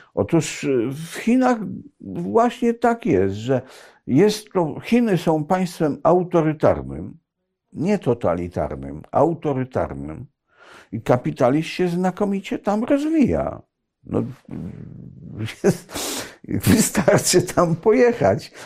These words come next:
a nawet niekoniecznie pojechać, wystarczy, no, zobaczyć na przestrzeni kilkudziesięciu lat, trzydziestu paru lat,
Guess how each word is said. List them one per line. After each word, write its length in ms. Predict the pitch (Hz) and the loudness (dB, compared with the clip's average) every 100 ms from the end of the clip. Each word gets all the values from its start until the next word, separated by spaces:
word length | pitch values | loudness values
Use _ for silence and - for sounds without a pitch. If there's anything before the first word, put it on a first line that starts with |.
| - | 2
a 100 | 147 | 4
nawet 380 | 180 196 214 202 | 6 6 4 4
niekoniecznie 720 | 202 208 214 214 214 - 208 | 2 4 4 4 2 2 0
pojechać, 560 | 233 240 262 226 170 | 2 4 4 2 0
wystarczy, 600 | 165 170 - 175 170 180 - - - - _ - 117 123 123 - | -2 -4 0 0 0 -8 -12 -14 -20 -20 _ -12 -8 -8 -10 -16
no, 400 | 82 110 143 139 127 123 120 | -8 0 0 0 -2 -6 2
zobaczyć 640 | 156 151 202 208 156 131 | 2 4 4 2 0 0
na 140 | 143 | 0
przestrzeni 760 | 139 147 139 - 165 165 135 - _ _ - - - 147 - | 0 -2 -4 -2 -2 0 -2 -6 _ _ -20 -20 -18 -18 -8
kilkudziesięciu 960 | - 175 - 147 135 131 151 143 135 131 | -2 0 0 -2 0 0 0 0 -2 0
lat, 220 | 113 95 | 2 0
trzydziestu 640 | - - 117 131 127 - - | -6 -10 -4 -2 -4 -10 -8
paru 320 | 117 117 113 | -4 -2 0
lat, 220 | 110 104 | 0 -2